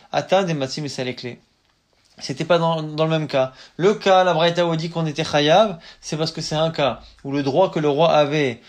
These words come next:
sur le veau pouvait être remplacé par,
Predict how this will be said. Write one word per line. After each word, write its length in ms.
sur 340
le 80
veau 480
pouvait 380
être 360
remplacé 760
par, 500